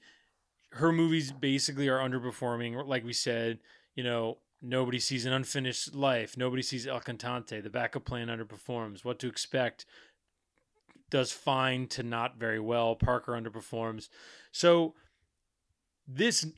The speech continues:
next and final movie we're gonna talk about, I think, does usher in, which is now her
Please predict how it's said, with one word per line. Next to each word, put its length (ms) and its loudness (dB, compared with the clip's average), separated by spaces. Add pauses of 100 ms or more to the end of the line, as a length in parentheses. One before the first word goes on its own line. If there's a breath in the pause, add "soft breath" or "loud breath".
next 380 0
and 120 -4
final 380 0
movie 300 2
we're 140 -2
gonna 140 -6
talk 280 -4
about, 400 -4
I 160 2
think, 720 -2 (260)
does 300 4 (460)
usher 340 2
in, 340 0
which 200 -4
is 140 -2
now 460 0 (120)
her 400 2